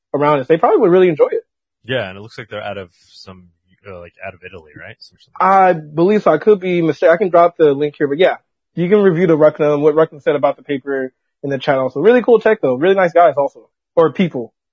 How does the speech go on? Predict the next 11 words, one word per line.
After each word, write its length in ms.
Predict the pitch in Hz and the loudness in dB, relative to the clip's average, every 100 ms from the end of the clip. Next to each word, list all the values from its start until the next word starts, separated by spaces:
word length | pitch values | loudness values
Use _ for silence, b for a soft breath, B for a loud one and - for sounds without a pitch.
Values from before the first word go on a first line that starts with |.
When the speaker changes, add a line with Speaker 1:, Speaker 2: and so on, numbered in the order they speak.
| 160 - | -10 -10
Speaker 2:
Yeah. 1120 | - - 147 - - - 170 - - 180 156 95 | -6 -4 -2 -2 -4 -6 -6 -10 -6 -2 -2 -2
<laughs> 400 | _ 160 180 151 | _ -20 -20 -16
Fantastic 800 | - 107 101 110 110 - 110 - | -8 -8 -4 -4 -4 -6 -14 -16
to 80 | |
see, 280 | 101 - 101 | -16 -10 -10
man. 280 | 87 90 90 | -10 -12 -8
Like 160 | 104 123 | -10 -10
you 60 | |
said, 300 | 120 151 117 | -6 -2 0
I 80 | 104 | -2
mean, 400 | 104 104 104 101 | -4 -6 -8 -12